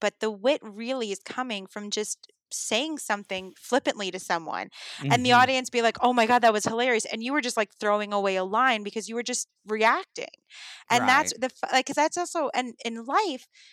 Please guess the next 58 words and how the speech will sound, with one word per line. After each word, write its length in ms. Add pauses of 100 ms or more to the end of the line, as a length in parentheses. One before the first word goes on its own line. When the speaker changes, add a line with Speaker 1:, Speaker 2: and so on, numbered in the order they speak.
(220)
Speaker 1:
there's 220
funny 420
all 260
around 480
us, 240
but 160
we 120
refuse 560
to 100
see 280
it 80
because 240
we 120
let 340
all 200
these 220
other 240
emotions 580
or 100
everything 460
else, 320 (480)
you 80
know, 100
or 140
the 120
fact 260
that 80
we 60
shouldn't 360
be 100
laughing 460
stop 500
us, 400
you 120
know, 220
and, 100
like, 160 (140)
you 280
know, 60 (760)
it 100
is 220
okay 260
that 140
if 140
you 60
fell 300
on 160
your 120
f-, 220
you 140
know, 80
your 240
ass, 320
just 240
laugh 320
<laughs> 20
about 440
it. 220